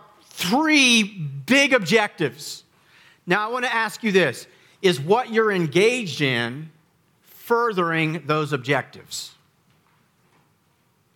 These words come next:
Let me ask it this way. I know we don't know when Jesus is gonna return, but let's just say that it's a year from now.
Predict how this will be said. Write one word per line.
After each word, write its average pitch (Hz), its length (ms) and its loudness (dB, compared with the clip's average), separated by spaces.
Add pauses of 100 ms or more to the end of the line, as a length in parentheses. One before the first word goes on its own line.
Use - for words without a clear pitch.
(300)
Let 262 100 -2
me 269 60 2
ask 233 240 0
it - 80 0
this 196 200 2
way. 131 280 0 (2250)
I 196 120 0
know 214 160 0
we 196 100 2
don't 190 160 0
know 185 120 -2
when 180 100 0
Jesus 170 260 2
is 147 80 -8
gonna 160 160 0
return, 131 440 -4 (1200)
but 151 80 4
let's 185 180 0
just - 300 -4
say 151 560 2
that 131 180 -4
it's 139 140 -6
a 160 60 -4
year 185 200 2
from 135 180 -10
now. 101 300 -8